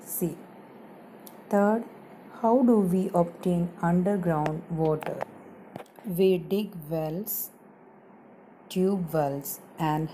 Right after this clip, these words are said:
hand pumps to obtain underground water. Fourth one,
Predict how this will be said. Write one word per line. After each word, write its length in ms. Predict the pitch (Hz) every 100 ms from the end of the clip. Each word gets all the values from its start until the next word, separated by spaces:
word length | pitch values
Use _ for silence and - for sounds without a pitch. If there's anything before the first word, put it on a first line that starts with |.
| 185
hand 340 | 180 196 202
pumps 420 | 147 139 147 - -
to 140 | 147 - 175
obtain 440 | 170 - 151 147 - -
underground 760 | 170 170 175 165 151 143 147 135
water. 500 | 160 165 151 135 131 - - - - - - - - - -
Fourth 460 | - - 233 247 247
one, 360 | 170 160 156